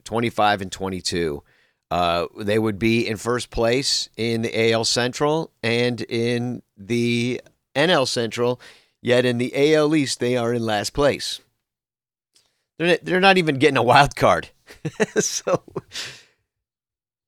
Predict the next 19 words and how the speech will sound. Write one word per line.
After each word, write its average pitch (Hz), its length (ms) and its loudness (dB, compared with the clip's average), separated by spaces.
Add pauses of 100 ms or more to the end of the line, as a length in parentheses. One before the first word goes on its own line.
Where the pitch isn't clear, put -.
(140)
not, 143 320 2 (100)
not, 190 340 4
uh, 160 280 6 (340)
the 113 180 -12
A 190 100 4
L 143 160 4
East, 98 200 -2
what 123 140 2
a 101 40 0
powerhouse. 80 680 -6
Just, - 340 -8
I'm 104 100 -8
glad 110 260 2
we're 123 140 2
not 117 200 0
in, 92 340 -12
in 101 140 -8
that 107 200 0
division. 71 480 -10